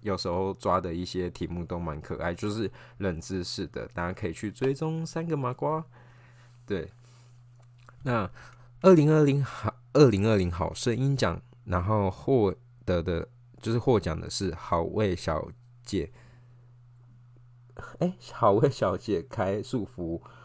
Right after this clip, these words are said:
我还你原形。这样是好味小姐，哎，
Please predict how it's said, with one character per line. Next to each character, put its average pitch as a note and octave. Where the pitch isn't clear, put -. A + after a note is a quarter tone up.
我 F#2+
还 -
你 A#2
原 F2+
形。 D#2
这 -
样 B3+
是 B3+
好 A3
味 A3+
小 F3+
姐， G2+
哎， A2+